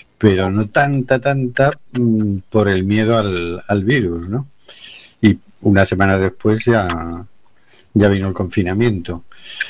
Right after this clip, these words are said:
Eh, ¿cómo creéis que, que la pandemia ha afectado a las mujeres en particular? A las mujeres en general. Luego hablaremos de cómo ha afectado a las mujeres migrantes. Pero ahora,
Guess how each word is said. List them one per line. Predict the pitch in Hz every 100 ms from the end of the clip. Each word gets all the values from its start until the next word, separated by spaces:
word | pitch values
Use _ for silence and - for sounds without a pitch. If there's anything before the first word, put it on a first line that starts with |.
| - - -
Eh, | 101 101 101 92 92 - _ - -
¿cómo | 131 165 165
creéis | 147 131 123 123
que, | - 113 101 92 95 - 131
que | - 107
la | 98 92
pandemia | 98 95 95 107 101 98 92 95
ha | - 107 98 - -
afectado | 104 - 98 - - - 113 104 95 90 87 87 - - - -
a | 107
las | 101 101
mujeres | 104 104 - 123 107 101 -
en | 98
particular? | 101 - - - 82 78 - - - - - -
A | -
las | 110 110
mujeres | 113 156 151 139
en | 120
general. | 120 95 87 87
Luego | 123 151
hablaremos | 139 127 135 139
de | 117
cómo | 123 123
ha |
afectado | 123 120 131 131
a |
las | 113
mujeres | 95 101 - 120
migrantes. | 107 95 92 87 80 87 -
Pero | - 101
ahora, | 110 -